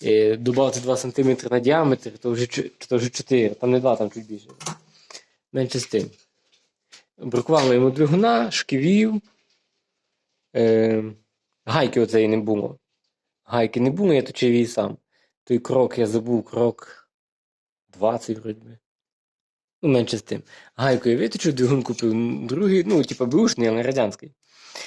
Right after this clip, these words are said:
Такий похожий, як із заводський, там, нуль шість вроді би, на півтори тисячі оборотів. Поставив на нього тільки одну передачу, зробив таку редукцію, що зараз він крутиться,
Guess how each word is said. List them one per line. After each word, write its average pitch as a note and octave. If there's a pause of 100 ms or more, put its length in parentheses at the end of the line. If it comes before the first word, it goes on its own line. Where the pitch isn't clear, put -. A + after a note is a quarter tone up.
(240)
Такий E3+
похожий, C3+
як C3
із - (320)
заводський, A2+
там, G#2+
нуль A2
шість D3+
вроді C3
би, B2+ (640)
на A#2
півтори A2+
тисячі A#2+
оборотів. A2 (680)
Поставив E3
на C#3+
нього C#3+
тільки C3+
одну C3+
передачу, B2+
зробив A#2+
таку B2+
редукцію, C#3
що B2
зараз B2+
він A#2
крутиться, C#3